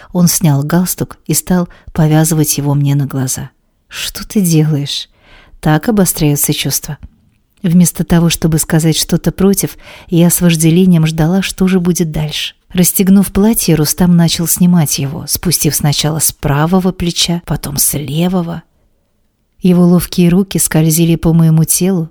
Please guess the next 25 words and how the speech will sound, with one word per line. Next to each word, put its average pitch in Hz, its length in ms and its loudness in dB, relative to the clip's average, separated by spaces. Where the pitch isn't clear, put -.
даря 156 320 0
сказочное 175 680 0
наслаждение. 151 840 -4
Как 170 240 -2
только 165 300 0
я 151 80 0
оказалась 151 540 0
в 170 60 -2
одном 156 300 0
лишь 151 180 0
белье, 165 460 0
он 151 180 0
остановился. 151 880 -4
Я 180 160 2
даже 170 240 4
на 170 120 6
секунду 160 480 0
испугалась, 165 600 0
подумав, 135 420 -2
что - 200 -6
в - 60 -8
комнату 135 460 -2
вошел 127 380 -2
мой 123 220 -4
муж, 190 380 2